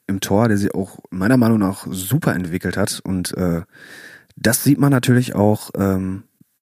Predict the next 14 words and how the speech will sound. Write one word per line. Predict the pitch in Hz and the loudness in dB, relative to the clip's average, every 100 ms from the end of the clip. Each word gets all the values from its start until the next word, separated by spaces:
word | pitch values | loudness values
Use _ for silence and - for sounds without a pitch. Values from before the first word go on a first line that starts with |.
| _ _ _ _ | _ _ _ _
direkt | - 95 101 - | -2 -2 -2 -2
daran, | 92 104 107 | -2 0 0
wenn | 104 | 2
man | 95 71 - | 0 -2 -6
mal | 95 | -6
jetzt | 98 | -4
nochmal | 95 95 | -2 -2
zurückguckt, | - - 101 - - 160 - - | -4 -2 -2 -4 0 0 0 -8
am, | 101 - - _ | -10 -10 -14 _
also | 98 95 | -8 -6
Richtung | 95 - 90 | -6 -4 -4
Anfang | 95 98 123 | -4 0 2
des | 120 | 2
Jahres, | - 110 127 160 - | 2 4 4 2 0